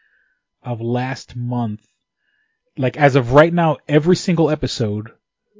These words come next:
uh, and, you know, I guess soon enough this one also, every single episode is up on YouTube right now.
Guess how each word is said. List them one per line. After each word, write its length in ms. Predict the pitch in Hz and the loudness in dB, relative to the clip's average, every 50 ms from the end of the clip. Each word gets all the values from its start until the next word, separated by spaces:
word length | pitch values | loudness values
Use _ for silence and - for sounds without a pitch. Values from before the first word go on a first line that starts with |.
| 196 - - | -20 -18 -14
uh, 40 | 135 | -10
and, 420 | 127 113 107 104 120 113 113 110 | -10 -10 -8 -8 -8 -8 -8 -8
you 120 | 123 123 113 | -10 -10 -10
know, 60 | 110 | -10
I 40 | 110 | -8
guess 180 | - 120 - | -8 -8 -10
soon 200 | - - 123 113 | -6 -6 -4 -4
enough 260 | 110 107 113 113 - - | -2 -2 -4 -4 -4 -4
this 200 | 120 113 - - | -4 -4 -4 -4
one 120 | 110 110 | -4 -2
also, 300 | 120 117 - - 107 101 - - - - _ _ - | -2 -2 -2 -4 -8 -10 -10 -18 -20 -20 _ _ -2
every 180 | 165 151 160 | 0 2 2
single 280 | 156 - 160 143 135 131 | 2 2 2 4 4 2
episode 340 | - - - - 131 120 117 | 2 0 -2 -2 -2 0 0
is 120 | 113 104 | 0 -2
up 120 | 120 - - | -2 -4 -2
on 140 | 113 113 | -4 -2
YouTube 340 | 110 101 98 - - 101 95 | -2 -4 -6 -8 -10 -12 -10
right 180 | 101 95 - - | -10 -12 -10 -12
now. 200 | 101 98 98 | -14 -16 -16